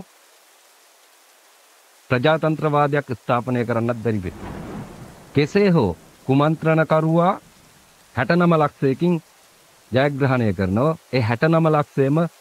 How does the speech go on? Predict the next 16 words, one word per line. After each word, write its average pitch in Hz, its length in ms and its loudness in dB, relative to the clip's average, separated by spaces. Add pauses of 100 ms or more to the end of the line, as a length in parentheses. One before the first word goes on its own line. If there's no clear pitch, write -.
(220)
අනාථ 156 440 2
වෙච්ච - 420 -2
බව 170 300 2
දැනගන්නේ 107 680 0 (1120)
ජයග්‍රහණය 147 680 0
කරපු 135 320 -2 (500)
කෙනාගේ 135 520 0 (3250)
දෛවය 151 460 2
දිහා 139 280 0
බලල 120 300 0
වේ. 80 180 -6 (720)
හැටනම 156 340 0
ලක්ෂයක් 156 440 0
අනාථ 139 300 0
වෙනවයි 147 360 0
කියලා 156 360 0